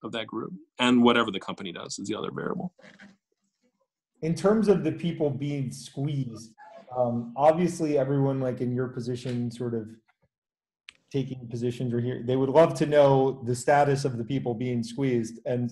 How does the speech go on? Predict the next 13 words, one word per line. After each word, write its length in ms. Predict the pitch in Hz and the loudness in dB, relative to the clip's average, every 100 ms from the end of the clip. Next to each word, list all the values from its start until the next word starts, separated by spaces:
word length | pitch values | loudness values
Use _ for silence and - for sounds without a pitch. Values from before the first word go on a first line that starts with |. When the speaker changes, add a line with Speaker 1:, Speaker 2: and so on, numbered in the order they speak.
| - | -4
Speaker 2:
it's, 360 | - 135 - - _ - | -4 -4 -10 -18 _ 2
I 120 | 175 | 8
always 160 | 220 214 | 10 8
think 160 | 220 196 | 8 4
it's 100 | - | 6
funny 260 | 185 170 | 4 4
'cause 200 | 143 151 | 2 -4
people, 580 | - 185 185 160 165 - _ _ _ _ _ _ _ _ | -2 -2 4 4 4 -2 _ _ _ _ _ _ _ _
it 280 | 175 170 170 | -12 -10 -6
seems 240 | 196 190 | -2 2
like 160 | 180 160 | 4 4
they 140 | 151 | 0
trust 520 | 139 - 160 160 160 | -4 -2 6 6 4